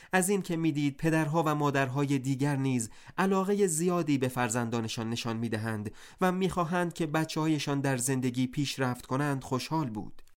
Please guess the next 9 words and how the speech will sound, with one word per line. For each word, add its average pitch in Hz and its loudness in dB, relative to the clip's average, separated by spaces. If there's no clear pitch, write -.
خانوادهٔ 180 2
او 151 2
اکنون 147 0
شاد، 123 2
فعال 165 0
و 151 2
پویا 139 8
شده 117 -6
بودند 104 -6